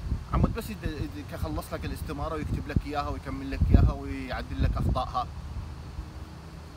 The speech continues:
اي فالباقي هذا كله كذب. يعني انا استغرب، يعني استغرب. يعني اشوف،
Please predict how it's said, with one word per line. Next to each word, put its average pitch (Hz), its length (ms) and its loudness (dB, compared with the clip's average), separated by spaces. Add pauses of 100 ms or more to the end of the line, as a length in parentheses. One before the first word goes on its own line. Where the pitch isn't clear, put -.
اي 170 140 -4 (180)
فالباقي 156 580 -2
هذا 202 260 -8
كله 240 140 2
كذب. - 220 -4
يعني 143 200 -6
انا 233 160 -4 (1300)
استغرب، 233 420 0
يعني - 240 -10
استغرب. 226 360 0 (640)
يعني 170 200 2
اشوف، 233 240 -4